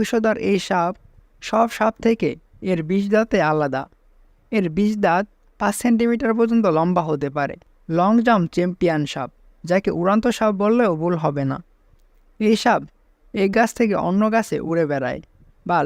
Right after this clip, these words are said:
লং জাম্প দিতে পারে। এই সাপগুলো ইঁদুর ধরে খায়, মাঝে মাঝে পাখি, এমনকি মাঝে মাঝে উড়ান্ত পাখিও শিকার করে। এই সাপ বাদর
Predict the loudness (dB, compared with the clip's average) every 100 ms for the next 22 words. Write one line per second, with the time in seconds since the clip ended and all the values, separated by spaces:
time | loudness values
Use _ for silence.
0 | 2 2 2 4 2 2 -2 -2 0 -2
1 | -4 -8 _ _ _ _ -2 -2 0 0
2 | 0 2 2 2 0 -2 -2 0 2 2
3 | 0 0 -2 -2 -2 -4 -10 -20 _ _
4 | -2 0 2 2 2 0 0 0 0 -4
5 | -6 -16 _ -2 2 2 0 -4 -4 -6
6 | -2 0 2 0 0 -2 0 2 0 -2
7 | -2 0 0 0 -4 -4 -4 -4 -6 -8
8 | -16 _ -2 0 0 0 0 0 -2 _
9 | _ _ _ -20 -6 0 2 4